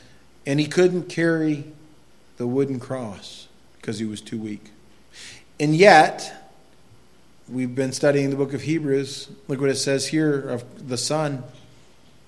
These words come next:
"Who being the brightness of his glory and the express image of his person, and upholding all things by the word of his power, when he had by himself purged our sins, sat down at the right hand of the majesty on high."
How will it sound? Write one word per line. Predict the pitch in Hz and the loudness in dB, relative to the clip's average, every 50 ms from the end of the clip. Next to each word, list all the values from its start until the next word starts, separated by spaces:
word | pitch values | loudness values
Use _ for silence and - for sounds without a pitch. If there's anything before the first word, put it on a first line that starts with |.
| - - - - - - - | -20 -20 -20 -20 -20 -20 -4
"Who | - 160 151 | -2 0 2
being | 147 170 170 170 165 | 4 4 4 4 4
the | 156 135 | 2 2
brightness | 120 135 143 147 156 165 180 180 - - | 2 4 4 4 4 4 0 -2 -2 -4
of | 170 160 | -4 -4
his | 160 156 143 123 | -4 -6 -6 -4
glory | 135 143 135 131 131 131 | -2 0 0 2 0 0
and | 127 127 | 0 -2
the | 123 | -4
express | 120 - - - - 143 143 147 143 - | -4 -6 -8 -4 -2 -2 -2 -2 -2 -4
image | 147 139 139 135 120 123 | -4 -4 -4 -4 -4 -4
of | 123 113 - 117 | -6 -6 -6 -8
his | 117 120 120 | -8 -8 -8
person, | - - - 139 139 131 - - 113 107 - - - - - - - - - | -10 -6 -4 -4 -4 -4 -6 -8 -8 -10 -10 -16 -20 -20 -20 -20 -20 -12 -6
and | 117 120 117 | -4 -4 -4
upholding | - - 143 135 - - 123 131 135 127 131 123 117 | -4 -4 -6 -6 -6 -6 -4 -4 -2 -2 -4 -4 -6
all | 120 - 131 135 151 165 - | -8 -8 -8 -8 -8 -8 -10
things | - - - 104 80 82 - - - - - - - - - - - - - - - - | -12 -14 -14 -14 -14 -14 -16 -18 -16 -14 -14 -14 -14 -16 -20 -20 -20 -20 -20 -20 -14 -6
by | - 110 107 | -4 -4 -2
the | 104 104 | -2 -4
word | 101 107 110 107 101 | -4 -4 -4 -4 -6
of | 92 | -8
his | 98 95 - | -10 -12 -14
power, | - - 98 87 80 - - - - - - - - - - - - - - - - - - - - - | -14 -14 -14 -12 -12 -14 -18 -20 -20 -20 -20 -20 -20 -20 -20 -20 -20 -20 -20 -20 -20 -20 -20 -20 -18 -6
when | - 120 135 135 135 | -2 0 2 2 0
he | 120 117 - - 123 117 | 0 0 0 0 2 2
had | 123 131 123 113 104 | 0 0 0 0 0
by | 123 120 120 117 | -2 -2 0 0
himself | 113 120 113 110 - 120 117 113 117 - | -2 -2 -4 -4 -4 -4 -4 -6 -6 -8
purged | - 120 117 120 117 113 | -6 -6 -6 -6 -6 -8
our | 113 104 | -8 -6
sins, | - - 117 113 107 104 101 | -8 -8 -8 -8 -8 -6 -8
sat | - - - - - - | -6 -6 -6 -6 -6 -8
down | - 113 113 110 113 110 | -8 -8 -6 -6 -6 -8
at | 95 - | -8 -8
the | 107 | -10
right | 104 110 110 110 104 | -8 -8 -8 -8 -8
hand | 104 110 107 104 101 98 | -8 -10 -8 -8 -8 -10
of | 98 | -10
the | 98 98 | -10 -10
majesty | 101 101 101 101 98 - - - 101 98 | -10 -10 -10 -12 -12 -14 -14 -12 -12 -12
on | 98 95 | -12 -14
high." | 95 95 | -16 -16